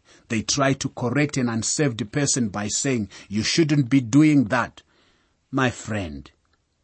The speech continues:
that is not the way to approach darkness. You are to be light. You cannot preach to people about these things.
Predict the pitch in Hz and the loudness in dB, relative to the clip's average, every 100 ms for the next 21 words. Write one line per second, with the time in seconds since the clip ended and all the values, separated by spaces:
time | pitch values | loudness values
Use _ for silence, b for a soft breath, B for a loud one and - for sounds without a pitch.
0 | _ _ 85 139 143 147 - 135 135 113 | _ _ -2 0 2 0 2 2 0 -2
1 | 117 135 135 - 113 - 139 127 - - | -2 0 0 -4 -8 -6 -2 -2 -4 -12
2 | - 110 113 - 82 - - - _ _ | -6 -4 -4 -8 -14 -14 -16 -18 _ _
3 | _ 98 92 143 135 127 120 113 - 120 | _ -12 2 4 4 0 -2 -6 -10 -8
4 | 104 113 87 80 80 76 - - _ b | -4 -4 -6 -12 -12 -12 -16 -20 _ b
5 | b 104 117 127 117 160 156 - - 156 | b -8 -4 0 2 2 2 -6 -2 -2
6 | - 135 - 147 147 139 113 113 110 101 | 0 -4 -2 -2 -2 -4 -2 -2 -2 -2
7 | 135 123 - 139 95 - | 0 0 0 -4 -4 -10